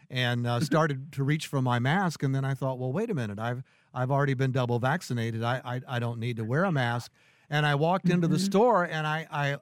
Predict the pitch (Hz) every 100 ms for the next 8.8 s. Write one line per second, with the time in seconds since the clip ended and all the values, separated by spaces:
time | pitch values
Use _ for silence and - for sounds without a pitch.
0 | 160 156 151 143 190 202 185 180 202 185
1 | 156 156 147 - - _ _ - 208 220
2 | 185 160 117 101 156 254 151 - 127 123
3 | 180 196 156 151 147 143 117 160 185 165
4 | 175 175 151 135 165 233 175 147 - _
5 | 175 240 220 202 190 185 185 160 156 156
6 | 156 190 240 170 143 139 160 160 151 147
7 | 175 - 139 127 135 135 131 131 135 165
8 | 185 139 135 127 143 135 165